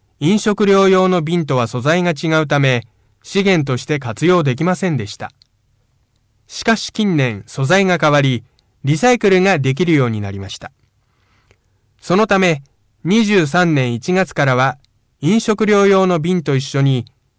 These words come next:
資源、瓶の日に出してください。ただし、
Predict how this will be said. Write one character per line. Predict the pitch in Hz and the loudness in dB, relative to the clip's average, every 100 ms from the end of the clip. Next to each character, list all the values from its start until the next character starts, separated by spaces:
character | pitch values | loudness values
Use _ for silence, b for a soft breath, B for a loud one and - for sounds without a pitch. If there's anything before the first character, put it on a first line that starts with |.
| _ _ | _ _
資 | - | -4
源、 | 202 170 110 113 127 | -2 0 -2 -8 -4
瓶 | 147 220 | 0 2
の | 202 | 0
日 | 185 | 0
に | 196 180 | 0 0
出 | 139 | -2
し | 139 | -2
て | |
く | 123 101 | -10 -12
だ | 95 | -14
さ | 101 | -14
い。 | - _ _ _ _ _ _ _ _ _ _ | -18 _ _ _ _ _ _ _ _ _ _
た | - 214 | -4 0
だ | 190 | 0
し、 | - 143 117 | 0 -6 -6